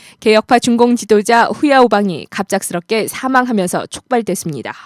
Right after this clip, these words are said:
사월 십오 일 후야오방이 사망하자 베이징 대학생들은 천안문 광장에서 헌화 활동을 벌인 데 이어 인민대회당 앞에서 집회를 가졌습니다.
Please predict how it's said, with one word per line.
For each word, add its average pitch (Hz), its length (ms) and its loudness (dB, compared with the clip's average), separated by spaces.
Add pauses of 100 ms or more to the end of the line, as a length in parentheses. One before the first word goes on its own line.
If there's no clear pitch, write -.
(1040)
사월 262 340 4
십오 240 240 0
일 247 220 2
후야오방이 233 720 4
사망하자 180 640 -4 (260)
베이징 233 400 2
대학생들은 208 800 -2
천안문 269 500 -2
광장에서 185 720 -2 (320)
헌화 262 320 2
활동을 214 460 0
벌인 180 240 -2
데 170 140 -4
이어 180 360 -2
인민대회당 226 800 0
앞에서 185 480 -4
집회를 254 400 0
가졌습니다. 160 640 -8